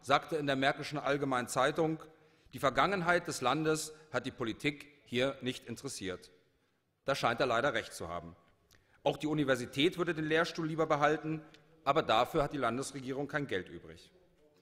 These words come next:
Jetzt soll es die Universität mit einer Notlösung probieren. Die Aufgaben des bisherigen Lehrstuhls werden verteilt auf einen Lehrstuhl, eine Professur und eine außerplanmäßige Professur. Das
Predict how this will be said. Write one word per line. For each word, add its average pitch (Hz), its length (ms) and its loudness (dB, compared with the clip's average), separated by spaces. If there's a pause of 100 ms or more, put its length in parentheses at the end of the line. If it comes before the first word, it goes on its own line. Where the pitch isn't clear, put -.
(640)
Jetzt - 520 4
soll 151 140 4
es 165 80 -2
die 165 120 -4
Universität 151 600 0
mit 165 80 -10
einer 170 160 -2
Notlösung 170 540 0
probieren. 92 520 -6 (640)
Die 113 80 -4
Aufgaben 151 520 2
des 147 120 -4
bisherigen 160 480 -4
Lehrstuhls 147 500 -2
werden 127 200 0
verteilt 143 600 0 (320)
auf 123 220 -6
einen 120 180 0
Lehrstuhl, 180 800 2 (160)
eine 120 140 -2
Professur 170 800 0 (120)
und 127 120 -6
eine 143 180 -2
außerplanmäßige 107 880 -2
Professur. 87 560 -10 (500)
Das - 480 2